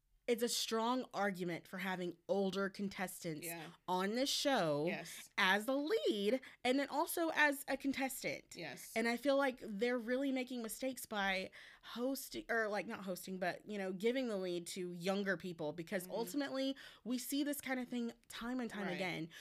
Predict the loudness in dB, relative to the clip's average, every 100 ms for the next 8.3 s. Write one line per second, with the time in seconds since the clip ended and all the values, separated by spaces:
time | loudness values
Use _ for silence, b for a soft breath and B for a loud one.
0 | B -2 -2 0 -2 0 0 2 0 0
1 | -4 -2 -4 -4 -6 -6 -8 -4 -4 -2
2 | -4 -4 -6 -6 -4 -4 -4 -8 -6 -6
3 | 0 0 0 0 2 2 0 -2 -6 -6
4 | -6 -8 -4 2 2 2 0 -4 0 2
5 | 2 2 4 4 4 4 4 4 4 -2
6 | -4 -6 2 4 4 2 2 2 0 0
7 | 0 -2 -4 -2 -2 -2 -8 -6 -4 -2
8 | 2 6 8